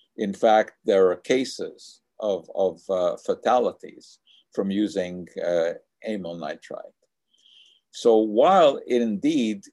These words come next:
it might have an erection-inducing effect, this is not something that should, uh, ever be attempted because the,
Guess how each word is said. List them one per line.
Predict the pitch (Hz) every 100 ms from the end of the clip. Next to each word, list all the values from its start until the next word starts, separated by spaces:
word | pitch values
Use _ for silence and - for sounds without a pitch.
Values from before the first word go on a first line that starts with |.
| -
it | 107 -
might | 101 127 185 180
have | - 143 92 -
an | 95
erection-inducing | 95 95 110 - 101 92 85 95 - 87
effect, | 78 - 90 - - _ _ _ _ _
this | 107 -
is | 95 82
not | 107 131 117
something | - 98 85 - 85 85
that | 82 82
should, | - 90 76 _ -
uh, | 87 80
ever | - 101 98
be | 104 95 95 -
attempted | - 127 131 143 156 _ _ _ _ -
because | 107 - 95 92 -
the, | 98 92 85